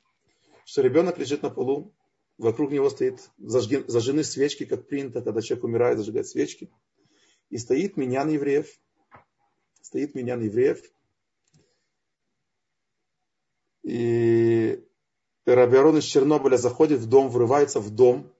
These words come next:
А миньян евреев для чего стоит? Чтобы когда выходит нешама человека, душа человека, значит, уходит из этого мира, человек умирает, то нужно сказать, э, «Шма Исраэль». И для этого собира-, старается, чтобы был миньян,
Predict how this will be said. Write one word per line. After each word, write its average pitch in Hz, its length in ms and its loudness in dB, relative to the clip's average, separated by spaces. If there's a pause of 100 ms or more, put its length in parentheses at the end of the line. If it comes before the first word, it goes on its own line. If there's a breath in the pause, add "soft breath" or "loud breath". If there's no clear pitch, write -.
(100)
А 117 120 -2
миньян 151 280 2
евреев 139 260 4
для - 80 2
чего 117 220 0
стоит? 98 280 -6
Чтобы 92 220 -10
когда 131 320 -2
выходит 110 640 -4
нешама 113 360 -4
человека, 139 500 0
душа 120 260 -2
человека, 110 440 -4
значит, 98 260 -12
уходит 175 400 -4
из 113 180 -12
этого - 180 -6
мира, 202 200 -6
человек - 260 -12
умирает, 147 420 -6 (800)
то 127 100 0
нужно 160 260 0
сказать, 120 640 0
э, 110 540 2 (1000)
«Шма 139 320 2
Исраэль». 117 520 2 (1500)
И 123 60 -8
для 123 140 2
этого 139 140 2
собира-, 117 340 0
старается, 123 400 0
чтобы 110 220 -6
был 127 80 0
миньян, 117 600 -4